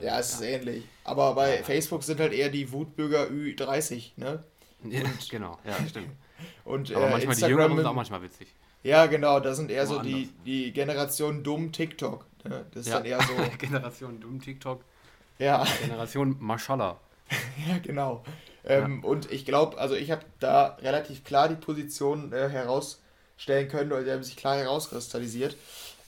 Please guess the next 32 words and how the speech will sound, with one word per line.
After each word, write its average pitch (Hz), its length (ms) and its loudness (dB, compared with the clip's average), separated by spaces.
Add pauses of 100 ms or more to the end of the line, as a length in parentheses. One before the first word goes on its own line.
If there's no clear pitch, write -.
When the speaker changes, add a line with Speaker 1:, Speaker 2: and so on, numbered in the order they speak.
(120)
Speaker 2:
Ähm, 131 420 0 (140)
wie 143 140 -4
findest 185 320 -2
du's 214 260 0
denn? 127 220 -4
Findest 156 260 -6
du's 147 240 -10
gut, 180 560 -4
dass, 160 360 -2
ähm, 151 460 -4 (100)
wenn 143 240 -6
jetzt 139 420 -2
Events 135 340 -6
wieder 143 120 0
gestartet 135 400 -2
werden, 156 180 2
dass 139 160 -4
man, 143 320 -2 (240)
äh, 127 140 -2
als 127 300 -4
Bedingung 143 500 -4
geimpft 156 420 -10
sein 180 200 -2
muss 185 200 -6
oder 170 180 -2
nicht? 135 300 -4 (320)
Also 123 160 -2
jetzt 143 120 -2
mal 147 200 4
ohne 147 400 -2 (440)
irgendwie, 156 600 -4
also 123 200 -6